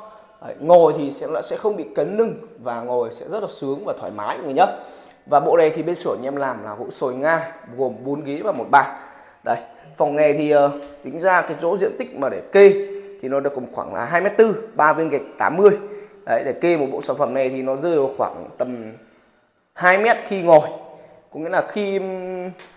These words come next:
tầm gần hai mét. Đây, để em kê thoải mái này. Cái khe ngồi nhá. Đây, mà để mà nói kê thì nó rơi vào khoảng tầm hai viên là mét sáu, nó khoảng rơi vào khoảng mét tám.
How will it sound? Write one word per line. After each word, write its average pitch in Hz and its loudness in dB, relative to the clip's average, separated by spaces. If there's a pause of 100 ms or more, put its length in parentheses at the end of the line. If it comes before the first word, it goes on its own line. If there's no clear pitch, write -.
(140)
tầm 160 2
gần 175 8
hai 185 2
mét. 247 2 (320)
Đây, 156 8 (160)
để 113 -4
em 139 0
kê 165 2
thoải 107 -2
mái 113 -2
này. 160 2 (500)
Cái - 6
khe 147 4
ngồi 139 6
nhá. 160 0 (720)
Đây, 139 4 (500)
mà - -6
để 131 2
mà 127 0
nói 135 4
kê 185 6
thì 143 -2
nó 139 0
rơi 175 2
vào 143 4
khoảng 110 -8
tầm 120 -4 (840)
hai 165 0
viên 170 0
là 143 2
mét 151 -4
sáu, 147 4
nó 147 -2
khoảng 135 -6
rơi 165 -2
vào 131 0
khoảng 101 -8
mét 165 0
tám. 147 4